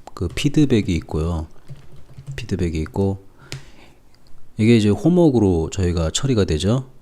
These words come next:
그 다음에 이제 자기 관리가 있어요. 자기 관리. 이 두 가지가 굉장히 중요하죠. 그 다음에 이제 단어, 단어 매일 해야 되니까 단어 훈련 과정이 또 하나 있고요.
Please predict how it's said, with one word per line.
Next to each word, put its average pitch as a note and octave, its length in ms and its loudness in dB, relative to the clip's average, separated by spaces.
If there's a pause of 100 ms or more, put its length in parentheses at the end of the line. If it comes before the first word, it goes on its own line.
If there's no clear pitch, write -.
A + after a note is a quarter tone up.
(300)
그 G#2+ 80 -4
다음에 A2 320 4
이제 F#2 420 4 (340)
자기 B2 540 8
관리가 F2 500 2
있어요. D#2 580 -2 (180)
자기 E2+ 260 -4
관리. D#2 500 -2 (1040)
이 G#2 120 -2
두 - 120 -2
가지가 G#2+ 240 6
굉장히 F#2 560 0
중요하죠. F#2+ 760 -2 (240)
그 F#2+ 120 -4
다음에 A2 320 2
이제 F2 380 0 (560)
단어, G2 720 4 (200)
단어 G2+ 220 -2
매일 G2 240 2
해야 G2+ 80 4
되니까 F2 540 -2
단어 F#2+ 240 0
훈련 A#2+ 540 2
과정이 E2+ 360 0
또 F2 100 -2
하나 G2 200 2
있고요. D#2 340 -10